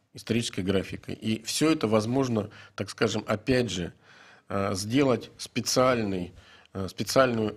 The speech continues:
экскурсию и специальный, э, раздел туристического продукта,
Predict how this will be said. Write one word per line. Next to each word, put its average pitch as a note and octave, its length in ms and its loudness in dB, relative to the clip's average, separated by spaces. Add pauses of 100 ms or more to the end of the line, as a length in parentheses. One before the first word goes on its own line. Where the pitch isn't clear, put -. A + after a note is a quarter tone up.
экскурсию D3+ 680 -2
и - 40 -14
специальный, A#2+ 840 0
э, G2 360 -4
раздел A2+ 560 2
туристического G2 720 -4
продукта, G2+ 720 -2